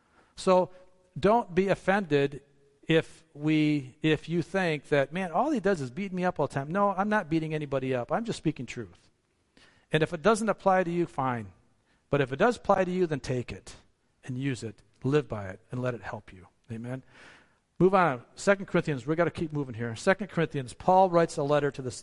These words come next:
to the Corinthian church again. Okay, this is, this is just further down in that same chapter. Chapter seven, we've already read early, earlier chapters or verses in that same chapter, but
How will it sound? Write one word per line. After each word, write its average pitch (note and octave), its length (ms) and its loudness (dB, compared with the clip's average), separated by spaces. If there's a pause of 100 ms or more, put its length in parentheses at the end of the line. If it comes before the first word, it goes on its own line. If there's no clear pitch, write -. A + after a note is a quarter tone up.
to - 100 -14
the B2 80 -8
Corinthian C3 320 -8
church A#2+ 280 -10
again. A#2+ 300 -10 (300)
Okay, B2+ 200 -4
this C#3 200 0
is, D#3 120 -2 (140)
this D#3+ 180 -2
is C#3 120 -8
just C#3+ 240 -10
further A#3 260 2
down G#3 340 2
in E3+ 60 -6
that D3 120 -6
same E3 200 -6
chapter. C3+ 460 -6 (280)
Chapter D3 280 0
seven, E3 520 0
we've C3+ 200 -4
already D3+ 160 2
read F3+ 340 -2
early, D#3+ 280 0
earlier E3+ 300 0
chapters C#3+ 540 -2
or C3+ 120 -6
verses C#3 420 -2
in C3 80 -8
that A#2 100 -10
same C3 180 -8
chapter, D3 480 -4 (520)
but - 280 2